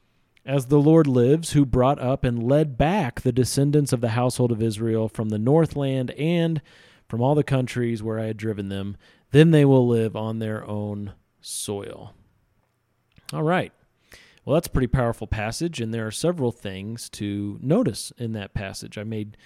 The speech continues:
some notes here of, uh, some details that we can examine. Uh, first, we can see that God is going to judge.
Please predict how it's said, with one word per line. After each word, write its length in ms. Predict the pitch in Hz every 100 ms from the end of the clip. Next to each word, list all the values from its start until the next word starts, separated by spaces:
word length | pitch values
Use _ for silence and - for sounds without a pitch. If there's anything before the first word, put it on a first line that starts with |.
| _ _
some 240 | - 113 110
notes 360 | 117 123 -
here 340 | - 104 120 123
of, 260 | 98 98 - _ _ _ _ -
uh, 440 | 98 95 98 110
some 200 | 110 110
details 580 | 101 127 143 117 92 92
that 140 | 101
we 160 | 101 107
can 180 | - 98
examine. 560 | 95 110 101 101 - - _ _ _ _ _ _ -
Uh, 220 | 107 98
first, 380 | - 214 185 -
we 80 | 139
can 160 | 135
see 160 | 127 131
that 140 | 117
God 340 | 107 120 120 120
is 140 | 107
going 380 | 107 113 113 110
to 420 | - 107 98 98
judge. 520 | 98 107 87 92 -